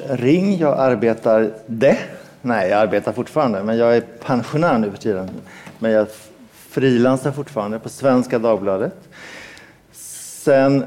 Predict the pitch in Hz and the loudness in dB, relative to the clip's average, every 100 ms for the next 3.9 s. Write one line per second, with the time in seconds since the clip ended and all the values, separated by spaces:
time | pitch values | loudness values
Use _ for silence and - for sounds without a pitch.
0 | - 147 131 - - 143 135 - - 147 | -2 0 0 -4 -6 0 0 0 -2 -2
1 | 120 117 123 190 - - 143 135 143 147 | 2 4 4 4 0 -10 -16 -14 -8 -6
2 | 147 151 151 151 147 151 147 - 151 143 | -6 -6 -4 -2 -2 -2 -4 -10 -16 -14
3 | 160 151 - 151 143 139 151 - - | -12 -10 -6 -4 0 0 -2 -6 -14